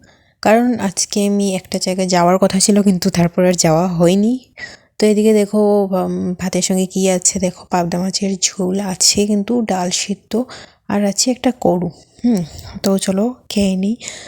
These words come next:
তো আজকে কিন্তু একটা জায়গায় যাওয়ার কথা ছিল, না হলে কিন্তু আমি মানে, উম, সকালে খাই না বলতে পারো,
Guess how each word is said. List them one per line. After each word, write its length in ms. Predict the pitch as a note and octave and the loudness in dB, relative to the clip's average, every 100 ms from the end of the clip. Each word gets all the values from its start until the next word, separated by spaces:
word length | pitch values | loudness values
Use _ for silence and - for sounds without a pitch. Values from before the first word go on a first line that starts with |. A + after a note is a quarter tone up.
| - _ _ _ | -20 _ _ _
তো 120 | A3+ | 2
আজকে 340 | A3 G#3+ - A#3 | 2 2 0 0
কিন্তু 200 | A#3+ B3 | 2 2
একটা 260 | G#3 - | 2 2
জায়গায় 220 | G3+ G#3 G3+ | 2 4 4
যাওয়ার 240 | F3 F3 | 2 0
কথা 300 | F#3+ - F#3+ | -2 -4 -4
ছিল, 340 | G3 G3+ G#3 | -4 -2 -2
না 180 | A3 F3 | 0 -2
হলে 260 | E3+ F3 F3+ | -2 -2 -4
কিন্তু 280 | F3+ F3+ F3+ D#3+ - | -4 -4 -4 -4 -4
আমি 340 | F#3 F3 F3+ A#3 - - - - _ - _ _ - | 0 2 0 -2 -8 -20 -20 -20 _ -20 _ _ -2
মানে, 360 | G#3+ F#3+ F#3 F#3+ - | 2 2 0 -4 -4
উম, 240 | F#3 F3+ | -2 -2
সকালে 380 | E3+ F3+ F3 F3 | -2 -4 -2 -2
খাই 460 | - - E3 E3 F3+ | -2 0 2 2 2
না 260 | F3 F3 F#3+ | 0 -2 -2
বলতে 300 | E3+ E3+ - | -4 -4 -8
পারো, 220 | F3+ F#3+ | -8 -8